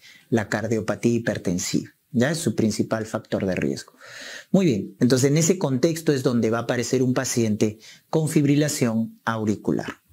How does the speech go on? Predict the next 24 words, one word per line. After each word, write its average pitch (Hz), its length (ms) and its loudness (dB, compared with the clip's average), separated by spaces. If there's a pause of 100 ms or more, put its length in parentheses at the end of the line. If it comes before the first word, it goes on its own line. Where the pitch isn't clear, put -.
(100)
¿Ya? 175 300 0 (420)
En 151 100 4
la 165 120 2
clínica 240 400 4
tenemos 127 440 2
esto, 170 320 -2
dificultad 110 600 0
para 110 200 -2
respirar, 131 540 0
un 104 140 0
paciente 110 420 0
con 120 240 2
disnea, 143 640 4 (300)
s-, - 220 -10 (180)
paciente 120 500 2
que 113 140 0
puede 131 260 0
generar 117 560 0
por 110 140 0
la 104 160 -2
caída 120 340 0
del 110 140 0
gasto 117 340 -2
cardíaco, 143 680 -2